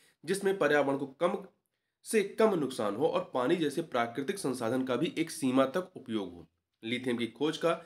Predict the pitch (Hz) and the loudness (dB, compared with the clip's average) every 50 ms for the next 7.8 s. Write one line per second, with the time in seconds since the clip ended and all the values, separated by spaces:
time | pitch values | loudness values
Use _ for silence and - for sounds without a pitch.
0 | - - _ _ _ _ _ - 165 165 185 185 - - 220 214 156 120 127 131 | -14 -20 _ _ _ _ _ -2 0 0 -2 0 0 0 2 2 2 4 4 4
1 | 120 - - - - 127 127 127 151 143 131 - 127 123 135 156 165 165 170 165 | 4 2 0 -2 -2 -2 0 2 2 2 4 4 4 4 4 4 4 4 4 2
2 | 170 - - 160 165 190 180 139 117 123 123 127 123 - 117 110 131 117 120 135 | 2 2 -2 -2 0 0 0 2 4 4 4 4 4 2 0 0 2 2 2 2
3 | 139 127 120 117 117 117 123 117 123 156 165 - 123 113 110 110 113 131 123 - | 4 4 2 0 0 0 0 0 2 0 0 0 0 0 0 -2 -2 -6 -6 -4
4 | - 113 110 110 110 110 - 185 202 196 - - 120 113 - 117 117 120 117 117 | -4 -2 -2 -2 -4 -4 -4 -6 -6 -6 -8 -12 -12 -10 -6 -2 -2 -2 -2 -2
5 | 113 127 185 202 147 - - - _ _ _ _ _ _ _ 123 120 151 165 170 | -2 0 2 2 2 0 -4 -12 _ _ _ _ _ _ _ 0 6 8 8 8
6 | 165 160 139 143 165 220 247 247 - - _ _ - 120 151 151 - 185 - - | 6 4 2 4 4 4 2 2 -2 -10 _ _ -6 -2 -2 0 -2 -2 0 2
7 | 143 131 135 131 127 120 113 107 110 - 131 131 - 214 233 | 4 6 6 6 4 4 2 -2 -4 -6 -8 -4 0 0 0